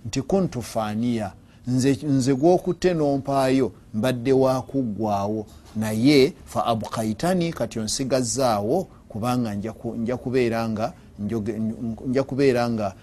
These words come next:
nsiga-, nsigaddewo, kuba nyina kye ŋŋenda okukola, ate ne mu maaso ga Allah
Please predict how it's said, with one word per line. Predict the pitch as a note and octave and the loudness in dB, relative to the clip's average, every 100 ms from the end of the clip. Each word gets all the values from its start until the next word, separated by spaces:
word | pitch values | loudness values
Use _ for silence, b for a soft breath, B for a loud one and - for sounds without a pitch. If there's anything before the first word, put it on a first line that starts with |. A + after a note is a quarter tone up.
| B | B
nsiga-, | G#2+ - - A2+ B2 B2 | -6 -2 -2 0 0 0
nsigaddewo, | A#2 D3 D3 D3+ C3+ D#3+ E3 A#3 - - | -2 -2 0 0 2 4 4 2 -4 -12
kuba | A2+ C#3 | -2 0
nyina | C3+ C3+ | 2 2
kye | C3 C3 | 0 0
ŋŋenda | C3 C3 B2 | 2 0 0
okukola, | G#2 - C3+ A#2+ - B B | -4 -2 2 2 0 B B
ate | - F3 | -4 0
ne | D3 | 2
mu | |
maaso | C#3 C3+ - | 2 0 0
ga | B2 C3+ C3+ | 0 0 2
Allah | C#3 B2 A2 | 0 0 -2